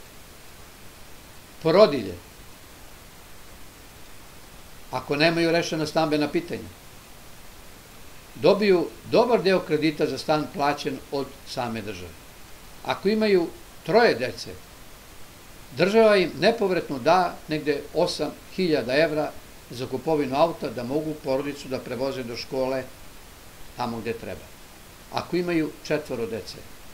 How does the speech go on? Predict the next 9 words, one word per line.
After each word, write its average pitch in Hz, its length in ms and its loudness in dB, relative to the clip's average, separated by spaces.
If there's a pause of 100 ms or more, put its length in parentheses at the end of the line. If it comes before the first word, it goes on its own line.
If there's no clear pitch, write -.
(960)
doživotno 185 760 4
se 151 280 -2 (480)
briše 151 680 2 (640)
porez 151 460 4
na 147 120 -2
dobit 135 400 0 (340)
na 131 120 -2
njihova 123 460 -6 (200)
primanja. 92 420 -8